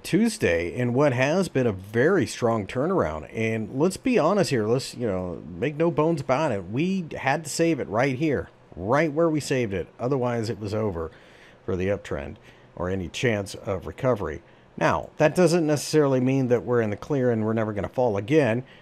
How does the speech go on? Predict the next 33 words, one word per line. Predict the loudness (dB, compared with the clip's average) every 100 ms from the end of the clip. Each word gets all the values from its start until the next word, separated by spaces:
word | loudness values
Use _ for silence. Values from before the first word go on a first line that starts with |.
| -14 0
but | 4
we | 8 8
are | 6
closing | 2 2 4 2
at | 0
the | -2
top | 0 0 0
of |
the | -2
candlestick, | 0 0 0 -2 -2
and | -2 -2 4
that | 4 4 0
is | 0 0 0
important. | -2 -2 -2 -2 -2 -6 -8 -14 _ _ -20 _ _ _ _ _ -10
The |
question | 0 2 2 0
now | 2 2
is, | 2 0
can | 0 2
we | 2
break | 2 0 2
seventeen | -2 0 -4 -2
fifty? | -2 -2 -4
Well, | -2 -2
first, | 0 0 0 0
can | -4
we | -2
break | -4 -6
the | -4
top | -2 -2
of | -4
the |
range | -2 0 2 -2